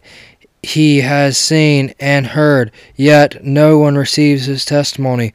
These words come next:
Whoever receives his testimony sets his seal to hi-, this, that God is true. For he whom God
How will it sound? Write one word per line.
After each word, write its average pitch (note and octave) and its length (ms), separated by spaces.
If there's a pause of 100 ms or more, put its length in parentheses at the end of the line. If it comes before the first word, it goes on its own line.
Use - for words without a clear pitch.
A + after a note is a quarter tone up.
(120)
Whoever D3 400
receives D3+ 520
his C#3+ 200
testimony C#3 680
sets D3 380
his D3 200
seal C#3+ 560 (380)
to C#3 320
hi-, D3 360
this, C#3+ 500
that C3+ 280
God D3 380
is C3 200
true. D#3 460 (400)
For C#3+ 280
he D#3 480
whom C#3 480
God C#3+ 520